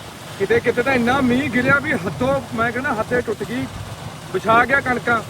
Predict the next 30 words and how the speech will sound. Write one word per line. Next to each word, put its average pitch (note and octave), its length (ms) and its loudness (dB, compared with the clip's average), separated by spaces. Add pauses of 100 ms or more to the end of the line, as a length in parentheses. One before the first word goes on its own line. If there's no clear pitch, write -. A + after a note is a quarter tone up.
(840)
ਆ C4+ 100 0 (240)
ਜੀ A3 100 0 (160)
ਕਣਕਾਂ C4 300 2
ਦੇ D4 180 4
ਫੂਸ C4 380 2
ਨਹੀਂ C4+ 160 2
ਰਹੇ A#3 180 4
ਖੇਤਾਂ B3 300 0
'ਚ, B3 60 -4
ਫੂਸ A#3 300 -4
ਵੀ B3 140 -4
ਸਾਰੀ A#3+ 260 -2
ਨੇਰੀ C4 240 -4
ਡਾਹ F#3 180 0
ਲੇਗੀ। E3 260 -6 (380)
ਐਂ G3 80 6
ਇਕੱਲੇ A#3 300 4
ਕਰਚੇ A3+ 300 0
ਕਰਚੇ G#3+ 280 -2
ਛੱਡਦੇ। E3 340 -6 (680)
ਆਪਣਾ A3 300 2
ਗੁਆਂਢੀਆਂ A3 360 4
ਦੇ C4+ 80 4
ਮਾਰਿਆ, C4+ 240 6
ਗੁਆਂਢੀਆਂ A#3+ 340 2
ਵਾਲਾ C4 100 2
ਚੱਕ A#3+ 200 -4
ਕੇ A3+ 100 -2
ਗਾਹਾਂ F3+ 240 -2
ਮਾਰਿਆ, D3+ 280 -8